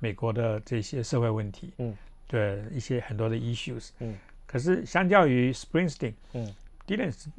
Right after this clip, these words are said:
Speaker 1: 真的比较 romantic 一，一点，那讲很多这个诗意一点。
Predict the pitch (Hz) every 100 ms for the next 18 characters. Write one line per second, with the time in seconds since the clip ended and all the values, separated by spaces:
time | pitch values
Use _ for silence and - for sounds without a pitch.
0 | - - 156 127 110 120 113 110 113 107
1 | 117 156 127 113 147 175 151 - 143 117
2 | 117 113 110 127 113 120 117 131 110 110
3 | 127 131 123 - - - - - 175 156
4 | 165 160 123 123 107 123